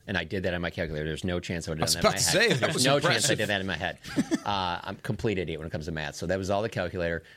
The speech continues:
Speaker 1: Um, and so that puts Philly last year a little over four a game. I think this team is capable of, of doing four a game. Um, but a big part of that will be Micah Parsons. He, I, he's had thirteen, I think, and then thirteen and a half.
Speaker 2: Mm-hmm.
Speaker 1: I think he's, you know,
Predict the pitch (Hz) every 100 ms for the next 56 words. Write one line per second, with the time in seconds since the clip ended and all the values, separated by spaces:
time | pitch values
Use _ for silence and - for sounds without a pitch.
0 | - - 92 85 82 82 - _ 98 92
1 | 107 92 - 101 - - - - - -
2 | 107 98 90 90 - 85 92 92 90 85
3 | - 95 85 82 85 85 85 101 87 -
4 | 98 82 80 - - 87 - 87 82 82
5 | 78 78 78 73 - 90 78 95 80 76
6 | 87 78 78 78 76 - - - - -
7 | 85 76 71 - - - 180 113 85 170
8 | - 120 92 90 85 78 76 76 82 73
9 | - 71 92 92 90 101 98 98 80 110
10 | 98 - 107 - 107 104 95 101 92 85
11 | 80 92 - 87 85 85 85 85 - 92
12 | 95 92 92 - 92 127 113 107 92 -
13 | - - - 90 78 76